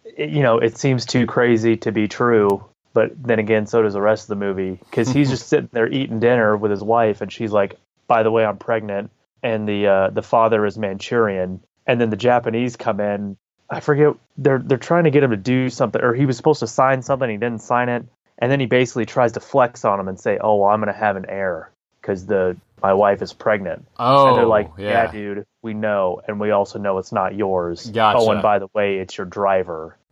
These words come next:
Speaker 2: Right, so it's interesting. So you're right. So it's like, how would they, how would they know that? Yeah, so I, again, I'm not sure about all that stuff in, in real life per se. But again, I almost feel like that's maybe the movie's way of dealing with it. Like, how did they know it wasn't his?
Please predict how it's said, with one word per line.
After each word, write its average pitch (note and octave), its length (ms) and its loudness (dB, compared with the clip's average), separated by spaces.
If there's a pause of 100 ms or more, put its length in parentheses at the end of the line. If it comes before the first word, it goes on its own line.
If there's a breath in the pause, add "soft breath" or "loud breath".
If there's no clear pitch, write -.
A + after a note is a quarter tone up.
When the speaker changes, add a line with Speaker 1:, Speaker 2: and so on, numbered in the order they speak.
(120)
Speaker 2:
Right, D#3+ 320 2
so D3 140 0
it's B2 160 -2
interesting. C3+ 300 -4
So A2 60 -8
you're D3 100 0
right. B2 160 -2
So B2 100 0
it's A#2 100 -2
like, A#2 140 -4
how B2+ 200 2
would A#2 140 -2
they, G#2 380 0
how A2+ 200 -2
would A2 100 -4
they G2 120 -6
know G#2+ 260 0
that? F#2 360 -4 (300)
Yeah, F2+ 240 -4
so C#3+ 160 -2
I, D3 80 2
again, C3 340 2
I'm A#2 80 0
not A#2 140 2
sure A#2+ 100 -2
about G#2+ 180 4
all G2+ 120 2
that G2 80 0
stuff G2 320 -4
in, F#2+ 340 -8
in F#2+ 160 -12
real F#2 160 -2
life F2+ 360 -4
per F2+ 140 -10
se. F2+ 540 -6 (140)
But B2+ 220 4
again, A2+ 220 -2
I A2+ 120 -2
almost C#3 280 0
feel B2+ 100 0
like A2+ 140 2
that's A2+ 200 0
maybe A#2 160 -2
the G#2 80 -4
movie's A2 400 -2
way G#2 180 2
of F2 220 -4
dealing A2+ 520 0
with B2 280 0
it. B2+ 180 2
Like, G#2 160 -4
how G#2+ 180 0
did G#2 120 -4
they G#2 100 0
know G#2 300 2
it - 20 -4
wasn't G2 300 -2
his? G#2+ 420 -4